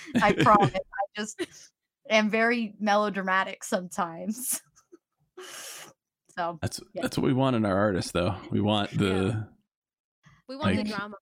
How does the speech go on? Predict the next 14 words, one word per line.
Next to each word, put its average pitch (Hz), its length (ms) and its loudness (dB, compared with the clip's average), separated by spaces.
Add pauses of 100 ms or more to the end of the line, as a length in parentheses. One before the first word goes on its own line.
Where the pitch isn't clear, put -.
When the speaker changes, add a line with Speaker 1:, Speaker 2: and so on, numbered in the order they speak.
Speaker 3:
pop, 170 280 -12
as 208 200 -14
you 202 140 -12
Speaker 2:
we 107 80 -2
Speaker 3:
said. - 20 -2
Speaker 2:
want 104 260 -2
the 107 60 -4
drama 107 360 -2
pop. - 400 -4
Speaker 1:
I 453 100 -6
like, 403 420 0
I 330 280 0
like 285 340 0
being 214 340 -4